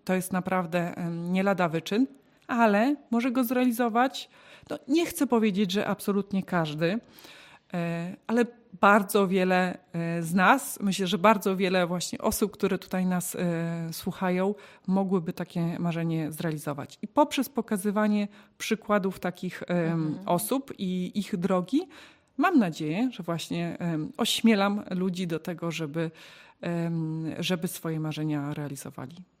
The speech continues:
Speaker 2: Mhm. To bardzo interesujące jest. A skąd pani, e, wyszukuje te osoby, które zaprasza do podcastu? No bo to muszą być nietuzinkowe osoby.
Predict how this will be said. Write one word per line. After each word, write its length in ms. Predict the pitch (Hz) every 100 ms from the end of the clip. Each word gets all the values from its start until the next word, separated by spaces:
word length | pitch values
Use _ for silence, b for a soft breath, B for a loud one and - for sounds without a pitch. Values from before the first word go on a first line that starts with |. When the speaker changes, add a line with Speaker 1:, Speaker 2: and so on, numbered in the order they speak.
| _ -
Speaker 2:
Mhm. 500 | 175 151 156 165 208 -
To 80 | 196
bardzo 280 | 190 202 196
interesujące 640 | 185 170 175 - 180 170 170
jest. 160 | 160
A 160 | - 185
skąd 300 | - 269 302
pani, 360 | 320 311 294 294 B B B B
e, 260 | - 208 208
wyszukuje 560 | 196 220 226 - 302
te 160 | 190 165
osoby, 420 | 156 - 147 139
które 520 | 147 - 151 147 143
zaprasza 420 | 139 151 - 143 143
do 100 | 143
podcastu? 520 | 147 - 127 131 151
No 100 | 143
bo 100 | 160
to 120 | 160
muszą 240 | 160 156
być 240 | 156 151 -
nietuzinkowe 580 | 170 190 220 226 175 147
osoby. 400 | 139 143 135